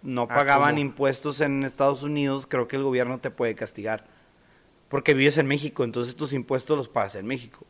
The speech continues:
Speaker 1: Entonces estar tomando privilegios de la, de la, creo yo, güey, no estoy seguro. Luego se hacen chismes, creo que alguien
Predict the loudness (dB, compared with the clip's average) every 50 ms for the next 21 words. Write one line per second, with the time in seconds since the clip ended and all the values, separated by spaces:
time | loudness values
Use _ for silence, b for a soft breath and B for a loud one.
0 | _ _ _ _ _ _ _ _ _ _ _ _ _ _ _ _ _ _ _ -10
1 | -6 -2 0 0 0 2 4 4 4 4 4 0 -2 -6 -14 _ _ 2 4 6
2 | 6 4 4 4 4 4 4 4 2 0 -2 0 0 0 2 2 0 2 2 0
3 | 0 2 2 4 4 2 2 0 -4 -2 0 0 2 2 0 0 -2 -2 0 2
4 | 4 6 6 6 6 4 6 6 6 6 6 6 4 0 -2 -4 -4 -6 -6 -8
5 | -8 -4 0 0 0 0 0 2 0 0 0 B B B B B B B B B
6 | B 0 4 4 4 4 2 0 -2 -2 -2 -4 -4 -6 -4 -2 -2 -2 -2 -2
7 | -2 -2 -2 0 4 4 4 6 4 2 2 2 0 -2